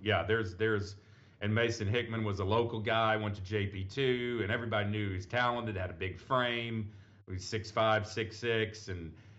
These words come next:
but he, you know, he came along and he was kind of that midweek starter, and the next thing you know, he's pitching in the final game of the College World Series to close it out.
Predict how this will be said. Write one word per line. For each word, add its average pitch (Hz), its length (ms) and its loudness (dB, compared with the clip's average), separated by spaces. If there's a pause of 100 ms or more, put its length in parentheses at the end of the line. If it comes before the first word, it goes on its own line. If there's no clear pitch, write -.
(300)
but 107 100 2
he, 104 60 4
you 101 220 0
know, 101 120 4
he 92 80 2
came 127 300 -2
along 117 380 2
and 104 80 0
he 104 40 2
was 98 140 0
kind 113 200 0
of 107 60 -2
that 101 260 0
midweek 107 540 0
starter, 110 540 2
and 95 100 -4
the 98 60 -2
next 107 240 -4
thing 101 160 -6
you 101 60 -2
know, 107 200 0
he's 104 220 -6
pitching 104 320 -6
in 95 80 -2
the 92 80 -4
final 98 320 0
game 95 200 -2
of 90 60 -4
the - 80 -10
College 92 340 0
World 90 240 -2
Series 98 380 2
to - 60 -12
close 92 320 2
it 85 80 4
out. 95 380 4